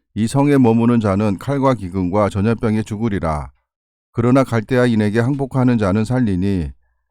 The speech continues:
그는 노량물을 얻은 같이 자기의 목숨을 건지리라. 호위 공격이 감행되고 있는 시점에 항복을 권유한다는 것은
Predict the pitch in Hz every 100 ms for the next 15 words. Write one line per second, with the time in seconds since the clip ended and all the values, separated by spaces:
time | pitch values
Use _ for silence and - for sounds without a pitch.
0 | _ _ - 117 131 107 123 127 117 123
1 | 110 104 110 98 90 117 98 104 104 123
2 | 113 98 120 117 107 104 113 95 87 78
3 | 69 - _ _ _ _ _ _ - 151
4 | 156 135 127 127 127 113 113 123 113 110
5 | 117 104 107 117 - 101 101 104 104 147
6 | 139 135 113 104 110 107 101 104 110 95
7 | 87 107 87